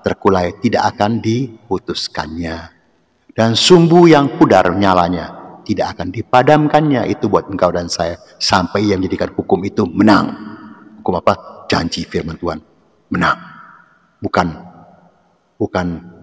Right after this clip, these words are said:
persoalanmu yang menang. Bukan penderitaanmu yang menang. Bukan kesulitan dan kesusahanmu yang menang.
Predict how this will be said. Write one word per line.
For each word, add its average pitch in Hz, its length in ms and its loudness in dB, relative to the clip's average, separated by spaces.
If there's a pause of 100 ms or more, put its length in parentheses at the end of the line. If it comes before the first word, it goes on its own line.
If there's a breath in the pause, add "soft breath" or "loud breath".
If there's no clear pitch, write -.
(160)
persoalanmu 92 720 -2
yang 85 160 -6
menang. 80 280 -14 (640)
Bukan - 400 -6
penderitaanmu 104 880 0
yang 90 160 -4
menang. 87 300 -8 (880)
Bukan 101 320 -4
kesulitan 113 640 0
dan 92 80 -4
kesusahanmu 113 720 0
yang 95 100 0
menang. 85 480 -6